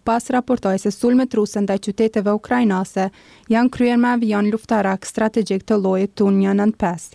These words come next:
që janë nisur nga rajoni i detit Kaspek. Komanda tha se mbrojtja ajrore ukrainase ka shkatruar njëzet e një nga njëzet e tre raketat e lëshuara dhe dy drona në rajonet qendrore, lindore dhe jugore të Ukrainës.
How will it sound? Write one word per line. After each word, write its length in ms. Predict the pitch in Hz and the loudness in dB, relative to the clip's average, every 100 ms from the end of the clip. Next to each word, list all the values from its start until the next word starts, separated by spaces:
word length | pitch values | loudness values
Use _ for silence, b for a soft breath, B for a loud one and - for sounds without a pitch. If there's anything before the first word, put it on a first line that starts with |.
| - | -4
që 120 | 226 | 0
janë 180 | 202 202 | 2 2
nisur 280 | 202 - 254 | 0 0 0
nga 160 | 247 247 | 2 2
rajoni 400 | 240 208 196 202 | 0 0 0 -2
i 40 | |
detit 420 | 175 185 185 185 | -2 -2 -4 -6
Kaspek. 560 | - 196 - 190 180 - _ | -4 -6 -4 -6 -6 -10 _
Komanda 480 | - 226 208 202 202 | -2 2 2 2 0
tha 180 | 196 202 | -2 -4
se 160 | 202 208 | -2 0
mbrojtja 520 | 202 196 196 - 202 | 0 0 -2 -2 -2
ajrore 420 | 202 196 208 226 | 0 0 0 0
ukrainase 680 | 240 - 254 240 190 - 190 | 0 0 2 2 0 -4 -6
ka 120 | - | -6
shkatruar 500 | - 208 - 214 202 | -4 -4 -2 0 0
njëzet 380 | 208 220 254 254 | 0 0 0 0
e 40 | |
një 200 | 226 185 | 0 0
nga 140 | 185 196 | -2 0
njëzet 400 | 202 226 233 240 | 2 2 0 0
e 60 | |
tre 240 | 240 208 190 | -2 -2 0
raketat 520 | 196 190 220 220 226 | -2 -2 0 0 0
e 40 | 233 | 0
lëshuara 600 | 233 - 190 185 190 185 B B B | 0 0 0 0 -2 -4 B B B
dhe 100 | 208 | -2
dy 200 | 190 247 | 0 0
drona 400 | 226 214 202 208 | 0 0 2 2
në 20 | 208 | 2
rajonet 420 | 196 196 190 190 | 2 0 -2 -2
qendrore, 540 | 208 196 190 202 226 226 | -2 0 2 2 2 2
lindore 520 | 247 247 202 196 202 | 2 2 2 0 0
dhe 140 | 208 | 2
jugore 400 | 214 190 185 185 | 2 0 -2 -4
të 160 | - 185 | -4 -6
Ukrainës. 680 | - 214 208 180 170 - | -4 -2 0 0 -4 -10